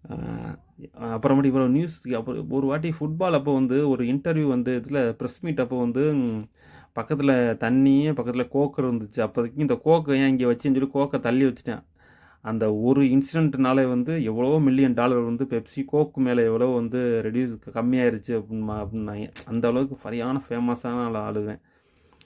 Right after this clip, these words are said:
அதுக்கப்புறம் அப்படியே சைடுல வந்து இன்னும் இருக்குது, பின்னாடிலாம் இருக்குது, அதெல்லாம் எடுக்கல. ஃபோட்டோலாம் எடுத்தேன் நிறையா, அதை வந்து இதுல அப்லோட் பண்ண முடியாது. அ, அவ்வளவுதான். அ, ரொம்ப சந்தோஷமா இருந்துச்சு. ஆமா, இந்த மாதிரி இடத்துக்கு வந்து போனது, தலைவனுடைய வரலாறை வந்து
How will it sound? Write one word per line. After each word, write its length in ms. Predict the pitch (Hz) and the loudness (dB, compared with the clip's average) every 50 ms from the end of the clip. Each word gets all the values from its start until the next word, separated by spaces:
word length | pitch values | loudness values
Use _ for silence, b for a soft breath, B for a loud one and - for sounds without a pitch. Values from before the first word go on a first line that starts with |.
| b b b b b _ - | b b b b b _ -16
அதுக்கப்புறம் 640 | - 104 110 104 110 107 - 120 120 123 117 113 110 | -6 -6 -2 -2 -2 -2 0 0 0 0 0 0 -2
அப்படியே 260 | 104 101 107 107 107 - | -4 -4 -4 -6 -6 -6
சைடுல 320 | - 101 104 113 113 110 | -4 -4 -2 -2 -2 -2
வந்து 200 | 107 107 107 110 | -2 -2 -2 -2
இன்னும் 320 | 107 110 117 127 147 160 151 | -2 0 2 2 4 4 4
இருக்குது, 340 | 143 131 131 135 135 131 - - | 4 4 2 0 0 -6 -8 -2
பின்னாடிலாம் 500 | - 147 151 160 160 147 160 165 151 135 | 0 2 4 4 4 4 4 4 4 4
இருக்குது, 460 | 135 151 160 156 - 147 135 123 113 | 2 2 0 -2 -2 -2 0 2 2
அதெல்லாம் 340 | 104 104 107 107 107 117 117 | 0 0 -2 -2 -2 -2 -4
எடுக்கல. 440 | 113 107 113 113 127 - 127 123 120 - | -2 -2 -2 -4 -4 -2 -2 -4 -4 0
ஃபோட்டோலாம் 400 | - 156 160 160 160 160 160 151 | 2 2 2 4 2 2 2 2
எடுத்தேன் 300 | 143 139 135 143 135 127 | 2 2 0 0 0 0
நிறையா, 160 | 123 120 127 | 0 0 0
அதை 160 | 131 135 127 120 | 0 2 2 0
வந்து 220 | 117 120 127 127 | 0 0 -2 -2
இதுல 80 | 117 113 | -2 -2
அப்லோட் 320 | 110 104 104 123 127 117 | -4 -4 -2 -2 -4 -2
பண்ண 160 | 113 113 110 | -2 -4 -4
முடியாது. 520 | 107 104 104 107 107 104 101 104 - 156 160 b b b b b b b b b b b b _ - - | -4 -4 -4 -4 -4 -4 -4 -6 -10 -12 -14 b b b b b b b b b b b b _ -10 -8
அ, 40 | 110 | -6
அவ்வளவுதான். 840 | 104 107 104 104 110 110 113 110 110 107 104 113 113 113 117 - - _ _ _ - | -6 -6 -4 -4 -2 -2 0 0 0 0 0 0 -2 -2 -4 -6 -10 _ _ _ -12
அ, 260 | 110 107 104 104 104 101 - | -10 -8 -6 -6 -8 -8 -6
ரொம்ப 200 | 110 117 120 120 | -4 -4 -4 -4
சந்தோஷமா 500 | - 101 107 107 113 113 110 113 110 110 | -4 -4 -4 -4 -4 -4 -4 -4 -4 -4
இருந்துச்சு. 460 | 107 104 104 104 92 104 107 110 - _ _ _ | -4 -4 -6 -8 -8 -8 -10 -10 -10 _ _ _
ஆமா, 280 | - 110 104 101 104 - - - 110 | -16 -14 -12 -12 -14 -16 -18 -20 -16
இந்த 140 | 110 107 107 | -12 -10 -8
மாதிரி 280 | 104 107 113 113 104 113 | -6 -4 -6 -4 -2 -2
இடத்துக்கு 300 | 104 110 98 113 107 104 | -4 -2 -2 -2 -4 -2
வந்து 280 | 104 104 107 113 110 | -4 -2 -4 -4 -4
போனது, 960 | 104 107 107 107 104 104 113 117 113 110 107 104 101 101 101 98 98 98 87 80 | -4 -6 -6 -4 -4 -4 -2 -2 -2 -2 -2 -2 -4 -4 -6 -8 -10 -12 -14 -12
தலைவனுடைய 560 | - 107 101 107 113 113 110 107 104 104 101 | -8 -6 -2 -2 -2 -2 -2 -2 -2 -2 -2
வரலாறை 460 | 104 104 110 113 120 120 117 110 107 | -2 -2 0 0 2 2 2 0 -2
வந்து 580 | 107 107 107 101 117 117 113 110 107 104 101 | -2 -4 -6 -6 -4 -4 -2 -2 -4 -4 -6